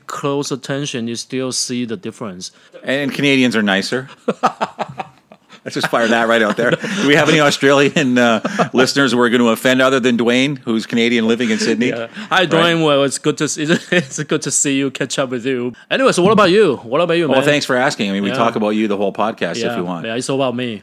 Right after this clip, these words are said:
Speaker 2: We, the producer and I, s-, stuck around Taiwan,
Speaker 1: Okay.
Speaker 2: researching and researching and researching for the podcast. While
Speaker 1: Google-,
Speaker 2: you're
Speaker 1: you
Speaker 2: out
Speaker 1: mean
Speaker 2: glo-
Speaker 1: Googling, then Googling, then
Speaker 2: <laughs>
Speaker 1: Googling.
Speaker 2: While you're out globetrotting. No, we had an opportunity, went to Penghu.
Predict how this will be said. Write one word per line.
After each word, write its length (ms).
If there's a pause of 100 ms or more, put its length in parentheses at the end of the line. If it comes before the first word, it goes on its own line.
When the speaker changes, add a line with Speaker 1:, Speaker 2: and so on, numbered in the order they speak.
Speaker 2:
We, 840 (420)
the 180
producer 480
and 100
I, 340
s-, 180 (160)
stuck 320
around 240
Taiwan, 520 (580)
Speaker 1:
Okay. 240
Speaker 2:
researching 720
and 200
researching 680
and 200
researching 560
for 120
the 80
podcast. 600 (440)
While 200
Speaker 1:
Google-, 20
Speaker 2:
you're 260 (100)
Speaker 1:
you 60
Speaker 2:
out 60
Speaker 1:
mean 120
Speaker 2:
glo- 280
Speaker 1:
Googling, 320
then 180
Googling, 480
then 180
Speaker 2:
<laughs> 40
Speaker 1:
Googling. 320
Speaker 2:
While 140
you're 220
out 160
globetrotting. 540
No, 200
we 120
had 100
an 140
opportunity, 480
went 160
to 60
Penghu. 500